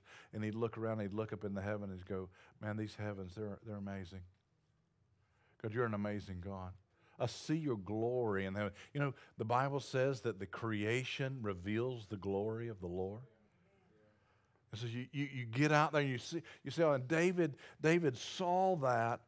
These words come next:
all the time. He saw it all the time. And he knew that God was a close-up God, and he had knowledge of that. He knew God was creator, and he knew he, he owned it all. There was this,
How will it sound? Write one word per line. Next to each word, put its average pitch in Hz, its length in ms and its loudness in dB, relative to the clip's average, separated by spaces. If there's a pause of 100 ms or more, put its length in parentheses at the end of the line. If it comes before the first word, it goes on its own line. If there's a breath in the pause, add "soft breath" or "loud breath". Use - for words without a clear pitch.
(120)
all 151 400 8
the 156 120 0
time. 160 560 2 (360 loud breath)
He 139 100 -2
saw 151 340 0
it - 80 -4 (340 loud breath)
all 165 300 4
the 156 100 -2
time. 139 400 0
And 110 140 0 (240 loud breath)
he 160 140 6
knew 165 460 4
that 120 180 0
God 143 300 2
was 123 200 -2
a 113 60 -2
close-up 151 520 -2
God, 117 380 6 (460 loud breath)
and 139 100 0
he 147 80 2
had 143 300 2 (240 loud breath)
knowledge 139 520 4
of 117 100 2
that. 113 140 8
He 123 80 2
knew 151 200 0
God 160 340 8
was 160 240 4 (300 loud breath)
creator, 160 880 6
and 117 160 0
he 131 80 -2
knew 151 220 2
he, 160 220 4
he 165 260 2
owned 170 380 2
it 175 120 4
all. 165 380 6
There 131 120 6
was 135 180 0
this, 143 240 2